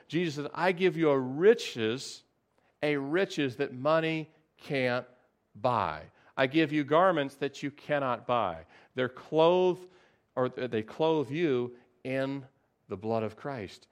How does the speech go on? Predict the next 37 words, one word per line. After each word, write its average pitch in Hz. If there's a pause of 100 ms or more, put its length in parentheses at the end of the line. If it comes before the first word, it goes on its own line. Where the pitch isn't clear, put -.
(140)
And 123
these 117
riches 147
that 123
God 135
has 123
given 139
us, 117 (240)
they 139
reflect 165 (180)
not 196
so 196
much 160
monetary 160
value, 110 (260)
but 160
they 160
re-, 151 (260)
they 131
reflect 135 (720)
God's 160 (280)
character 135 (320)
to 139
the 120
world. 120 (160)
And 127
people 156
would 135
say, 123 (260)
"That's 247
really 196
beautiful. 156 (120)
Where 196
did 160
you 147
get 127
that?" 95